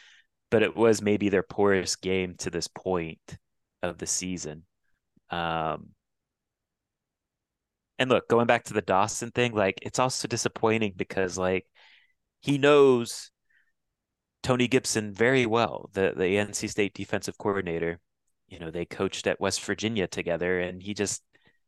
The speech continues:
you know, they had no answers for, you know, the three three five. So, befuddling performance, uh, month of November. Hopefully <laughs> Miami can figure things out here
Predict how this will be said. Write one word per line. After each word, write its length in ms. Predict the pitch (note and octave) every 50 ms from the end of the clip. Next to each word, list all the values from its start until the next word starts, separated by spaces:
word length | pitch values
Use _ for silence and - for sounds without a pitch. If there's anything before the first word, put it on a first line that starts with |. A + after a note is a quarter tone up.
| _ _ _ _
you 100 | - D#2
know, 60 | D#2
they 140 | E2 F2 F2+
had 260 | - G2 G2 F#2 F#2
no 180 | F#2 F2+ F2+ -
answers 540 | - F2+ F2+ F2+ E2+ - - - D#2+ D#2+
for, 480 | - - - - D2+ D2+ C#2+ D2 D2 - _ _ _ _ _ _ _ _ _ _ _ _ _ _ _ _ _ _ _ _ _ _ _
you 100 | - D2+
know, 180 | D#2 D#2 - - -
the 100 | - E2
three 220 | - - F2 F2
three 220 | E2+ - - F2 E2
five. 420 | - - E2 D2 C2+ A#1 - - -
So, 340 | - - - E2 D2+ D2+ - _ _ _ _ _ - _ - - _ - _ _ _ _ _ _ _ _ _ _ _ _ _ _ _ _ _ _ _ _ _ _ _ _ _ _ _
befuddling 520 | A2+ - - D3 D#3 D#3+ D#3+ E3 E3 D3+
performance, 760 | - G3+ G3+ - - D#3+ D3+ D3+ D#3+ E3 D#3 - - - - - _ _ _ _ _ _ _ - - -
uh, 280 | F#2 F#2 F#2 F#2 F#2 F#2
month 220 | F#2 G#2 G#2+ G#2+ -
of 60 | A#2+
November. 800 | A2 A#2 A2+ A#2 C3 C3 C#3+ C#3 C#3 C#3+ C#3+ C3+ C3 C#3 C#3 - -
Hopefully 640 | - G#2+ - - - B2 A#2+ A#2+ A#2+ A#2+ A#2 A2+ - - - - _
<laughs> 300 | _ _ C#3 - - -
Miami 280 | B2+ A2 A2 B2 A#2+
can 220 | - - - C#3 A#2+
figure 360 | G#2+ - - A2 A2 A#2+ A#2
things 260 | - - G#2 G#2+ G#2
out 220 | A#2 A#2 A#2 A2+ B2
here 420 | B2+ A#2+ A#2 A2+ A#2+ A#2+ A#2 -